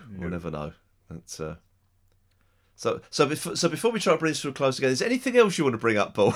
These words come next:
Speaker 1: <laughs> Any other
Speaker 2: No,
Speaker 1: plot
Speaker 2: no,
Speaker 1: holes
Speaker 2: I,
Speaker 1: you thought
Speaker 2: I,
Speaker 1: of?
Speaker 2: I think, I think that is it. I think.
Speaker 1: <laughs> Good-o, good-o. So, yeah, so just to wrap this up again, just say, yeah, go and read it. It, it's, it's fun,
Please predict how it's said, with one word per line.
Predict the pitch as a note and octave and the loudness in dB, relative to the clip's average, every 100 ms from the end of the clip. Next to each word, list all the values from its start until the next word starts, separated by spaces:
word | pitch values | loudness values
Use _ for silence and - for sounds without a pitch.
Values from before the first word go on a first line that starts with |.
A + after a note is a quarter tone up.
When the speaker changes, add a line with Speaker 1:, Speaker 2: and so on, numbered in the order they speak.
| F#3 | 6
Speaker 1:
<laughs> | G3+ | 6
Any | F#3+ | 6
other | F3 | 6
Speaker 2:
No, | C#3 C#3+ | 10 10
Speaker 1:
plot | C#3 | 10
Speaker 2:
no, | |
Speaker 1:
holes | A#2+ B2 | 8 6
Speaker 2:
I, | C3+ | 4
Speaker 1:
you | |
thought | G#2+ B2 G2+ | 4 4 4
Speaker 2:
I, | |
Speaker 1:
of? | A2 | 2
Speaker 2:
I | C3+ | 0
think, | - F#3+ - | 0 -4 -2
I | C3+ | -6
think | - - F#3+ - - | -6 -10 -10 -10 -6
that | C#3+ B2+ | -4 -4
is | A#2+ | -6
it. | G#2+ E2 - - C#3 - | -8 -10 -12 -6 -4 -2
I | - | 0
think. | - F2+ - - _ - _ _ _ | 0 -2 -4 -6 _ -20 _ _ _
Speaker 1:
<laughs> | - - - - - - - D3+ - | -20 -20 -20 -16 -16 -14 -14 -14 2
Good-o, | F3+ D3 A2+ G#2 | 4 8 8 6
good-o. | F#2+ A2+ F2+ E2+ F2 | 4 0 2 0 0
So, | - G2+ G2 _ _ - | 2 4 4 _ _ -6
yeah, | F2 F2+ | -2 -2
so | C3 | -2
just | D#3 F#3 | -2 2
to | E3+ | 4
wrap | C#3+ C#3 | 8 6
this | B2 - | 6 2
up | A2 A2 | 2 0
again, | G2+ F#2+ | 0 0
just | F#2+ | 0
say, | - F#2+ | 0 0
yeah, | F2+ E2+ | 2 0
go | - E3 | 6 6
and | C3 | 6
read | E2 D#2 | 2 -2
it. | F2 F2+ | -2 -2
It, | D#3 | -2
it's, | G#3+ - - | 0 0 0
it's | D3+ - | -4 -2
fun, | B2+ A#2 G#2+ | 2 0 -2